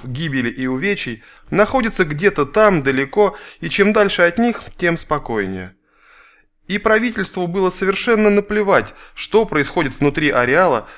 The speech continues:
соблюдаются ли там законы, выдерживаются ли права человека и общественный порядок. Главное — это бесперебойная добыча нефти тип X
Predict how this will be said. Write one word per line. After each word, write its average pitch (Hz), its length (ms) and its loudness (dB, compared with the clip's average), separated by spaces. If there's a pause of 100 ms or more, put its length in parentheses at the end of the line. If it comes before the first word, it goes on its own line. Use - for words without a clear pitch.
соблюдаются 185 720 0
ли 147 80 -2
там 143 240 2
законы, 151 640 2 (240)
выдерживаются 170 760 0
ли 131 60 -4
права 135 320 2
человека 147 600 0 (160)
и 147 100 -4
общественный 151 680 -2
порядок. 127 560 -2 (560)
Главное — 151 600 6 (160)
это 131 180 0
бесперебойная 151 840 4
добыча 147 480 0
нефти 165 460 0
тип - 360 -6
X - 360 -6